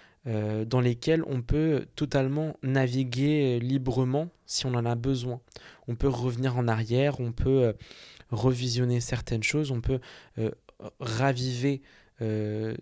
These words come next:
des événements passés, qu'ils soient, euh, douloureux ou pas douloureux.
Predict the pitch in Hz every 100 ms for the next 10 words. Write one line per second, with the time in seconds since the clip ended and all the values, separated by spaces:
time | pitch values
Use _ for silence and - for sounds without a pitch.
0 | - 107 113 113 107 117 110 117 117 113
1 | 117 110 - 156 202 - _ _ _ -
2 | - - 127 117 - 123 127 123 104 104
3 | 104 113 - _ _ _ _ _ 117 123
4 | 120 113 123 123 117 107 - 117 110 110
5 | 110 175